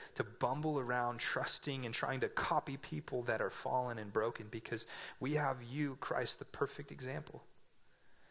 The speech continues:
And Jesus, we want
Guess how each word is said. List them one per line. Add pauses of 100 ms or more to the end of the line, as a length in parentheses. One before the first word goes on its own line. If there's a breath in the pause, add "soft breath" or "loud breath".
(340 loud breath)
And
Jesus,
we (340 loud breath)
want